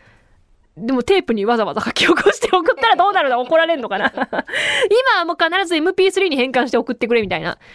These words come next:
感じで言われるんで、やってるんですけど、それをわざわざテープに <laughs> 吹き込んで送ったら聞いてもらえるのかな？<laughs>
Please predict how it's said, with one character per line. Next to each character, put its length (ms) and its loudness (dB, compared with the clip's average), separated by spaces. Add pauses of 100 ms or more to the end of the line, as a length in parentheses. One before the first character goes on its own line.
(120)
感 180 0
じ 100 -4
で 60 2
言 80 0
わ 120 2
れ 80 0
る 100 -2
ん 80 -8
で、 320 -2 (140)
や 100 -2
っ 40 -8
て 100 0
る 80 -2
ん 20 -8
で 80 -14
す 80 -20
け 80 -4
ど、 260 -4 (160)
そ 140 -6
れ 80 -2
を 60 0
わ 120 4
ざ 120 0
わ 100 -2
ざ 320 -2 (420)
テ 200 0
ー 40 -6
プ 160 -8
に 140 0
<laughs> 400 -4
吹 260 -2
き 20 -20
込 200 -2
ん 120 -10
で 180 -4 (560)
送 180 0
っ 40 -6
た 140 0
ら 80 2
聞 140 -6
い 60 -6
て 100 2
も 100 2
ら 120 4
え 100 2
る 60 2
の 100 4
か 80 -2 (140)
な？ 100 0
<laughs> 960 -2